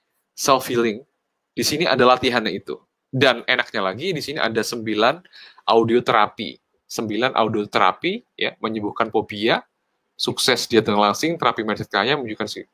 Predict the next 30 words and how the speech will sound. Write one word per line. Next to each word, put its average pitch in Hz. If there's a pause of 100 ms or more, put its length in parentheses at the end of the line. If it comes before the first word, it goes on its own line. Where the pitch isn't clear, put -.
(120)
menyembuhkan 104
psikosomatis, 101 (480)
latihan 120
agar 110
mood 107
stabil. 120 (160)
Nah, 87
ini 160
maksudnya 180
latihan 139
agar 113
mood 107
stabil 110
juga, 104
ya. 147 (480)
Menyembuhkan 113
depresi, 110
menyembuhkan 110
trauma, 104 (640)
minder 113
dan 107
gugup, 190 (320)
menyembuhkan 113
kecanduan 104 (480)
rokok. -
Nah, - (800)
ada 180
di 190
sini 131
semuanya. 95